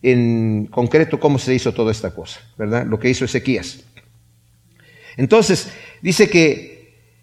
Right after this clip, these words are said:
estuvo, el Señor lo prosperó,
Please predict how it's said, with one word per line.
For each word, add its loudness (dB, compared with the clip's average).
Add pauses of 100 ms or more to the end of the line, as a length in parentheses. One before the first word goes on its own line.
(500)
estuvo, 2
el 2
Señor 6
lo 6
prosperó, 0